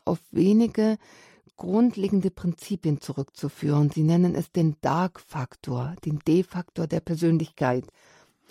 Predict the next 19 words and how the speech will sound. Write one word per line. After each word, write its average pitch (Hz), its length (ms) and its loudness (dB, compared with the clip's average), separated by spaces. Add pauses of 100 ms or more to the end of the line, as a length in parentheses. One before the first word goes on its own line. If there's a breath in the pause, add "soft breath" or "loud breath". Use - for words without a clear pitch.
(480 soft breath)
Kernbestandteil 214 1000 0
dieses 196 260 -2 (160)
dunklen 208 480 0
Faktors 196 600 -6
der 180 140 0
Persönlichkeit 185 1080 0 (480 loud breath)
ist - 220 -6
der 180 160 2
übertriebene 190 800 0
Egoismus, 160 880 -2 (800 soft breath)
der 185 100 4
negative 214 760 0
Auswirkungen 214 640 -6
auf - 260 -8
andere 202 380 2
und - 180 -4
die 190 80 -6
Gesellschaft 160 840 -2
hat. - 340 -8